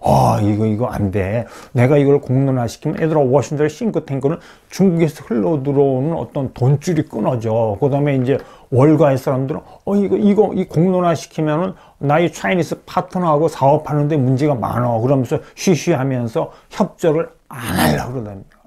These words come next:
그러다니까. 그러니까 그만큼 미국 사회에 깊숙이 중국의 영향력이 침투해 있기 때문에, 아, 로버트 스팔딩은 이들을,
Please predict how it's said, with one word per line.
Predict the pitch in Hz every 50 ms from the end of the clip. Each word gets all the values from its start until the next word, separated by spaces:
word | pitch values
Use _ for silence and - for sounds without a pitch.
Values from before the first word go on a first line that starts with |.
| - -
그러다니까. | - 160 - 170 165 147 123 131 120 98 92
그러니까 | - 156 170 - - - - - - _ _
그만큼 | - - 208 214 220 202 - 226 208 170
미국 | 156 175 165 175 170 -
사회에 | - - 180 170 165 - _
깊숙이 | _ - - 208 208 208 - - - 277 - - - - - 254 214
중국의 | - - 170 160 143 151 165 156 143
영향력이 | 131 139 147 147 147 143 139 143 139 135 139 143 143
침투해 | 139 - - - 208 165 - - - 170 - -
있기 | 131 131 - -
때문에, | - - 143 135 123 123 131 147 175 196 202 175 - - - - - - -
아, | - 131 123
로버트 | 120 123 135 143 135 151 - 160
스팔딩은 | 143 - - - - 143 135 139 131 120 120 143 185 214 214 240 262
이들을, | 220 262 285 220 - 135 117 120 143 123 92